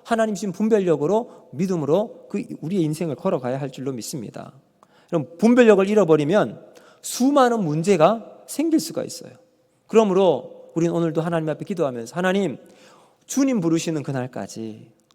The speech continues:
하나님, 우리의 삶 속에 십자가 바라보고 총기를 잃지 않고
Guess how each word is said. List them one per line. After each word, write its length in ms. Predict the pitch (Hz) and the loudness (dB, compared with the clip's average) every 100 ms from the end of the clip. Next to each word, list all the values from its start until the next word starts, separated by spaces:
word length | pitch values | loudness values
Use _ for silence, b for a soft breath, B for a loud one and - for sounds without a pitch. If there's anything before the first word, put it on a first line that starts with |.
| _ | _
하나님, 420 | 143 131 135 131 _ b b b | -12 -10 -10 -12 _ b b b
우리의 280 | - 131 143 | -6 0 0
삶 180 | 143 147 | 0 -6
속에 580 | 147 151 147 233 285 - B B B | -4 -2 0 0 -4 -16 B B B
십자가 420 | - 196 - 170 | -16 -12 -8 -8
바라보고 840 | 156 156 160 160 165 170 170 - - | -4 0 0 0 4 4 4 -6 -16
총기를 460 | - 190 196 196 180 | -6 -2 0 0 -2
잃지 220 | 196 190 | -4 -4
않고 600 | 170 170 180 170 170 B | -4 -2 0 0 0 B